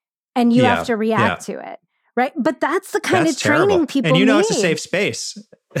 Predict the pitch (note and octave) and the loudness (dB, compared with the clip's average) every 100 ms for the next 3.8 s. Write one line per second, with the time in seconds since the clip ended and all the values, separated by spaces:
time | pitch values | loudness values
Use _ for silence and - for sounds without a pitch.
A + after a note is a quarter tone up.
0 | - C#4 D4+ D4+ C#4+ - - F4+ F#4+ D#4 | -2 2 4 4 4 2 0 -2 0 0
1 | E3 - F3 - F3+ D#3+ B2+ - G3 F#3 | 0 0 0 0 -2 0 -4 -4 -2 -2
2 | G#2+ G2+ F#2+ - - - - - - B3+ | -2 -4 -6 -8 -20 -20 -18 -8 -4 0
3 | C#4+ G4 A4+ G4 C#4+ G#3 - | 0 0 0 -2 -2 -2 -8